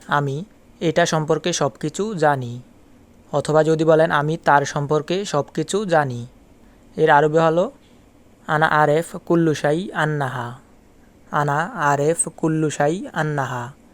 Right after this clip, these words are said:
অর্থ, "আমি এটা সম্পর্কে সবকিছু জানি" বা "আমি তার সম্পর্কে সবকিছু জানি।"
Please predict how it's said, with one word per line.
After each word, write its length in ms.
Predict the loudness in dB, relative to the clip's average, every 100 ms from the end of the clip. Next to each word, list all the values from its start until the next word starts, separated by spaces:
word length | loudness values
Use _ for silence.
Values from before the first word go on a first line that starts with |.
| _ -20 -20 _ -16 -4
অর্থ, 220 | -4 0
"আমি 340 | 2 2 0 -2
এটা 280 | 0 0
সম্পর্কে 540 | 0 -2 -2 -2 -2 -2
সবকিছু 580 | -2 -2 -4 -4 -4 2
জানি" 380 | 0 0 -6 -8
বা 240 | -2 0
"আমি 220 | 0 -2 0
তার 280 | 2 2
সম্পর্কে 540 | 2 -8 -4 -4 -4 -4
সবকিছু 540 | -4 -4 -8 -6 -4
জানি।" 400 | 0 0 0 -8